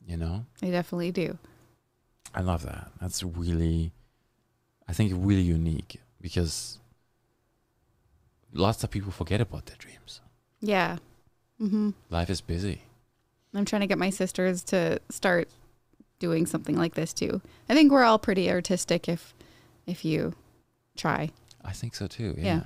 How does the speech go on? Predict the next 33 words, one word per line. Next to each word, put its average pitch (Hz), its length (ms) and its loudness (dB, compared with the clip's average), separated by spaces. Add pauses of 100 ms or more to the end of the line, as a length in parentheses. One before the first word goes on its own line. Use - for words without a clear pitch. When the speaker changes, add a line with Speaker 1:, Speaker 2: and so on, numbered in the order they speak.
(140)
Speaker 1:
But 98 120 -2
you 110 140 8
also 110 300 6
have 104 180 4
to 95 80 -4
believe 92 360 2
in 78 80 -4
yourself. - 400 -8 (220)
Speaker 2:
Mm-hmm. 202 240 6 (280)
Speaker 1:
Is 110 120 2
it 117 60 6
almost 113 380 2
like, 107 300 2
it - 140 -2
sounds 113 340 2
like, 98 300 2
you 98 60 2
know, 92 200 4
you, 90 460 2
you 87 160 2
worked 92 340 6
on 90 140 4
yourself 90 640 2 (440)
a - 80 0
lot, 80 520 2 (1200)
overcoming 92 600 2
challenges, 87 760 4
and 76 300 -2 (1200)
then, 87 560 6
you 98 160 4
know, 85 220 8
you 85 340 4
are, 80 460 4